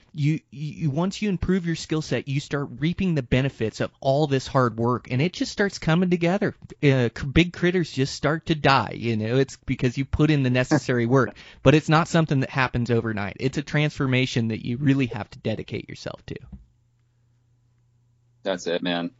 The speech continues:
Speaker 2: I, I love listening to you talk. It's, we, I mean, we're,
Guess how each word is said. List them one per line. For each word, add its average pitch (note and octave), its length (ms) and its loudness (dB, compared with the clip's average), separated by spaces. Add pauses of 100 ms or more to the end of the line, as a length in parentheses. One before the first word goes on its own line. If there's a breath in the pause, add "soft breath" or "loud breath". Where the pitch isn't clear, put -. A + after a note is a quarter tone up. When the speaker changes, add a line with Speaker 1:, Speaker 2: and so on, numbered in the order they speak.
Speaker 2:
I, G2 320 0
I G2 100 2
love F2+ 260 0 (140)
listening F#2+ 360 -6
to F#2 100 -6
you E2+ 140 -4 (260)
talk. E2 260 0 (180)
It's, - 360 -4 (560 soft breath)
we, A#2 280 2 (400)
I G#2 100 2
mean, G#2 160 4
we're, A2 260 2